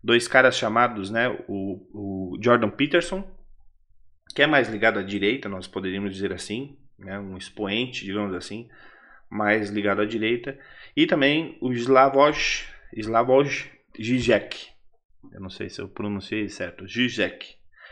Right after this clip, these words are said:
que é alguém mais ligado à esquerda, né? É, também na época comprei livros desses dois. Do Jordan Peterson é mais conhecido aqui no Brasil, Doze Regras.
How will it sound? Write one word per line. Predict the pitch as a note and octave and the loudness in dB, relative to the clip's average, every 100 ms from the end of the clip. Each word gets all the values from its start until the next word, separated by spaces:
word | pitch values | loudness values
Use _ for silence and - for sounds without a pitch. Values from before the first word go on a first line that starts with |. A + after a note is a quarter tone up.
| - - - - | -20 -20 -20 -12
que | - G3 | 0 4
é | F#3 | 6
alguém | F3 C#3+ | 6 4
mais | D3 C#3 C3 | 2 2 2
ligado | A#2 A2+ | 2 2
à | B2 | 2
esquerda, | B2 - F2+ - - _ - - | -4 -8 -8 -10 -20 _ -20 -20
né? | G2+ A2 A2 - - | -12 -12 -12 -16 -10
É, | - G2+ - - - | -6 -6 -8 -12 -2
também | A#2 C3 | 4 6
na | D3 | 6
época | A#2 A#2+ - A2+ | 6 4 0 -8
comprei | G#2 A2 G2+ A2+ A2 F2+ - - - - | -6 -6 -2 0 0 -2 -12 -20 -16 -10
livros | G#2 B2+ C3+ G#2+ G2 | 2 4 4 2 -2
desses | G2 G2+ - G#2+ | -2 -2 -4 -8
dois. | G2+ F#2+ G#2 - - - - - - - - - | -2 2 2 0 -8 -18 -18 -20 -20 -20 -14 -6
Do | G#2+ | 4
Jordan | A#2 B2 B2 | 6 6 2
Peterson | B2+ B2+ A2+ A#2 | 0 -2 -4 -4
é | G#2 | 0
mais | A2+ A#2 | 0 -2
conhecido | B2+ G2+ - B2 | -6 -6 -4 -6
aqui | G#2 | -6
no | A2 | -6
Brasil, | F#2+ F#2+ G2+ B2+ | -4 -4 -4 -4
Doze | G2+ G#2+ B2 G#2 | -2 0 0 -2
Regras. | G#2+ A#2 A2+ F2+ - - | -2 -2 -2 -8 -12 -16